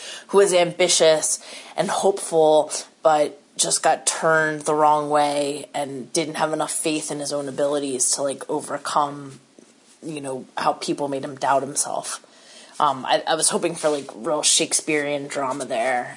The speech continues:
and instead it was, like, some whiny a-hole that choked his wife.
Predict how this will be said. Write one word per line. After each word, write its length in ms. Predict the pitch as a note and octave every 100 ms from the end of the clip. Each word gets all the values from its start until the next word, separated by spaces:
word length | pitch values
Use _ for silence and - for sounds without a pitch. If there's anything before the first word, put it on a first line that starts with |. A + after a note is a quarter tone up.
| -
and 180 | C#3+ C3+
instead 300 | - D#3 C3
it 80 |
was, 160 | G#2 -
like, 380 | A2 A2+ - - _ -
some 240 | - D#3+
whiny 520 | D3 C3+ C#3+ B2 C#3+ C#3
a-hole 400 | - C#3 A#2 G#2
that 220 | A#2 -
choked 340 | - C#3+ C3+
his 180 | C#3 C#3
wife. 600 | C3+ C3+ B2+ - - -